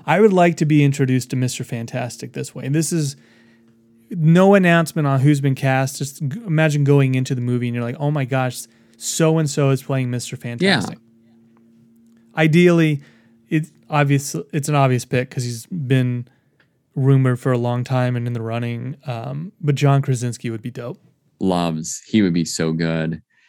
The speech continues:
Speaker 2: Yeah, I, I, I'm holding out for that. And in terms of what we'll get from this, I don't, I'm not holding out for anyone specific,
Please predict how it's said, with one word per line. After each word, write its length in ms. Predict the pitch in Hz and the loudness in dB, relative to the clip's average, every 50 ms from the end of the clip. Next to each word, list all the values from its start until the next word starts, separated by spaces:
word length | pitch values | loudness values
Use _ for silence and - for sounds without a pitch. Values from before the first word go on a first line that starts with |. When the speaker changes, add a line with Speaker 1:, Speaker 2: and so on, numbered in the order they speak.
| _ _ _ _ _ _ - | _ _ _ _ _ _ 2
Speaker 2:
Yeah, 380 | 113 120 120 117 117 113 110 - | 2 4 4 4 4 2 2 0
I, 460 | 127 123 123 123 123 123 123 123 120 - - | 0 0 0 2 2 2 2 2 2 0 -2
I, 100 | - - - | -8 -10 -10
I'm 300 | - - 117 120 123 123 | -6 -2 0 2 2 2
holding 300 | 110 123 123 113 107 104 | 2 2 2 2 2 0
out 200 | 104 95 87 - | -2 -4 -4 -6
for 80 | 104 | -6
that. 420 | 92 92 90 90 92 90 90 87 - - - - _ - | -4 -4 -2 -2 -2 -2 -4 -4 -6 -10 -18 -18 _ -6
And 560 | 101 98 95 95 92 90 90 90 87 82 - - | -2 0 0 0 0 0 0 0 -2 -4 -4 -4
in 140 | 98 98 90 | -4 -4 -4
terms 400 | - - 113 107 104 95 92 104 | -2 -2 0 2 2 2 0 0
of 320 | 92 90 87 85 82 80 - _ _ _ _ _ _ _ _ _ _ _ _ _ _ _ _ _ _ - 82 - - _ | 0 0 0 -2 -4 -6 -10 _ _ _ _ _ _ _ _ _ _ _ _ _ _ _ _ _ _ -10 -10 -10 -8 _
what 300 | 113 107 104 110 - 107 | -2 0 0 0 0 0
we'll 160 | 104 95 92 | 0 0 0
get 300 | 85 80 104 95 - - | 0 0 -2 -2 -2 -4
from 280 | - - 92 92 90 90 | -6 -6 -4 -2 0 0
this, 440 | 90 90 90 87 85 - - - - _ _ - | 0 0 -2 -2 -4 -6 -10 -12 -12 _ _ -2
I 180 | 104 107 113 | 0 0 0
don't, 640 | 110 104 - - 120 110 110 113 113 113 113 110 - _ _ _ _ _ _ _ _ - | 0 -2 -2 -2 0 2 4 4 4 4 2 0 -4 _ _ _ _ _ _ _ _ -4
I'm 120 | 113 113 | -2 -2
not 160 | 120 120 113 | 0 -2 -4
holding 460 | 104 104 95 110 113 113 110 110 107 101 | -4 -4 -2 -2 0 0 0 0 -2 -2
out 240 | 98 98 - - | -4 -6 -8 -10
for 360 | - - - 101 101 104 101 - | -14 -16 -10 -6 -2 -2 -2 -2
anyone 380 | - 104 101 98 95 90 90 | -2 -2 -2 -2 -2 -4 -6
specific, 840 | 87 - - 90 85 - - - 98 98 - 127 123 127 127 - _ | -8 -8 -8 -8 -8 -4 -2 -2 -2 -2 -2 -2 -4 -4 -4 -8 _